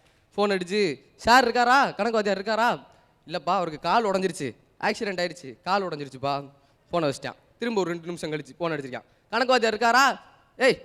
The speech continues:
இப்போதானப்பா சொன்னேன், அவர் கால் உடஞ்சு போயிடுச்சுப்பா, ஃபோனை வைப்பான்னு" இருக்காங்க. ஃபோனை வச்சிட்டான். திரும்ப ஒரு ரெண்டு நிமிஷம் கழிச்சு ஃபோன் அடிச்சிருக்கான்.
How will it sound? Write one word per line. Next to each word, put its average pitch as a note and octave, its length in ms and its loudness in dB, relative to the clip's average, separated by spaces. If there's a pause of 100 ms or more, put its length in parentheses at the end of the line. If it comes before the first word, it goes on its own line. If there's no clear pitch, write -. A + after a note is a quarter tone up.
(120)
இப்போதானப்பா B3 460 -2
சொன்னேன், G#3 220 0
அவர் A#3+ 200 2
கால் C4 340 8
உடஞ்சு B3 220 2
போயிடுச்சுப்பா, G#3 400 4 (100)
ஃபோனை B3 240 4
வைப்பான்னு" G3 240 2
இருக்காங்க. D#3 300 -6 (420)
ஃபோனை E3+ 200 -2
வச்சிட்டான். - 240 -8 (440)
திரும்ப C#4 220 0
ஒரு A3+ 100 6
ரெண்டு A3 140 -2
நிமிஷம் G#3 240 -4
கழிச்சு E3+ 220 -6
ஃபோன் F3+ 120 -4
அடிச்சிருக்கான். D3 300 -6